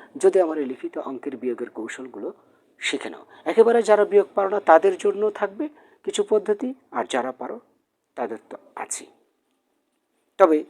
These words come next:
লিখিত অঙ্কে লেখার ভাষাটা কেমন হবে সেই বিষয়টাই দ্বিধাদ্বন্দ্ব থেকে যায়।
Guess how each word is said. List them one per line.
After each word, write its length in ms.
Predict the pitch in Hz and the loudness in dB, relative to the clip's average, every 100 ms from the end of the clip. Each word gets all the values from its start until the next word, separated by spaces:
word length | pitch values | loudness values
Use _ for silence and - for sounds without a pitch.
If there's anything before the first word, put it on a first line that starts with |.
| _ _ | _ _
লিখিত 380 | 160 202 202 208 233 - | 4 4 4 -6 -8 -4
অঙ্কে 420 | - 143 139 170 220 _ _ _ _ _ | -4 -4 -4 -10 -10 _ _ _ _ _
লেখার 560 | - 101 107 156 - 185 135 | -20 -12 -4 -4 -4 -6 -8
ভাষাটা 460 | - 131 - 117 - _ - | -10 -10 -10 -12 -16 _ -6
কেমন 260 | 131 160 | -4 -6
হবে 200 | 143 147 - | -10 -14 -16
সেই 260 | - 190 | -10 -8
বিষয়টাই 440 | 180 175 - - 220 - | -8 -10 -14 -16 -18 -12
দ্বিধাদ্বন্দ্ব 500 | - 117 113 113 - | -10 -8 -10 -12 -16
থেকে 260 | - - 82 | -18 -18 -14
যায়। 200 | - | -14